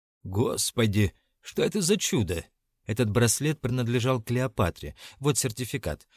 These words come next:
В нем довольно подробно описана, так сказать, биография, судьба браслета,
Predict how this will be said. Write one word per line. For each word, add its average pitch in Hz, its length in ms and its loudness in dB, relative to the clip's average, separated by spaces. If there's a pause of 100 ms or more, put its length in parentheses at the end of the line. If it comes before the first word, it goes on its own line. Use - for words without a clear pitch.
(100)
В 107 140 -2
нем 127 180 2
довольно 110 360 4
подробно 95 520 2
описана, 92 440 -4
так - 160 -4
сказать, 92 280 -4
биография, 110 840 0
судьба 80 420 -4
браслета, 123 600 -2